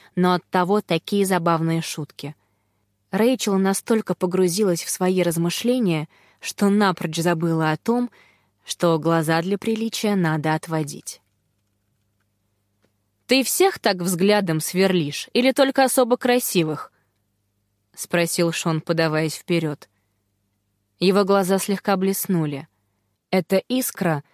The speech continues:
придавала его острому, серьёзному лицу какую-то живость. Однако Рэйчел такое не трогала.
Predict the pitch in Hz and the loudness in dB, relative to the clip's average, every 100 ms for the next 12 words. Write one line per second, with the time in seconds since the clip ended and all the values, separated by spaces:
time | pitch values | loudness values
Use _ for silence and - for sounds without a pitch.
0 | _ - 196 190 196 220 226 208 202 180 | _ -2 0 2 4 4 4 2 2 0
1 | 190 - 208 - 185 165 156 - 185 190 | 0 0 -2 -2 -2 0 -2 0 0 2
2 | 196 175 175 170 175 170 - 240 185 - | 0 0 0 2 0 -2 -4 -2 -2 0
3 | 190 170 180 170 175 135 - - _ _ | -2 0 -2 0 -2 -4 -10 -16 _ _
4 | _ _ _ - 180 208 214 - 190 190 | _ _ _ -4 0 2 2 2 2 2
5 | 196 - 175 170 160 175 170 165 151 - | 2 0 -2 -2 -2 0 0 0 -4 -4
6 | 170 - 190 151 139 | -4 -2 -4 -4 -8